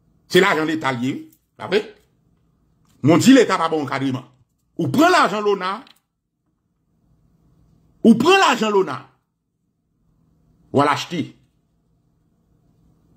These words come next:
machandiz a letranje pou vin envesti, pou vin vann nan mache lokal la. E pou di Leta pa ba ankadreman? Ou di Leta pa ba ankadreman?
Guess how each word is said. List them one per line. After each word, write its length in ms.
machandiz 440
a 60
letranje 400
pou 100
vin 220
envesti, 340
pou 100
vin 240
vann 480
nan 100
mache 240
lokal 320
la. 80
E 80
pou 120
di 120
Leta 240
pa 120
ba 120
ankadreman? 400
Ou 100
di 120
Leta 200
pa 160
ba 80
ankadreman? 420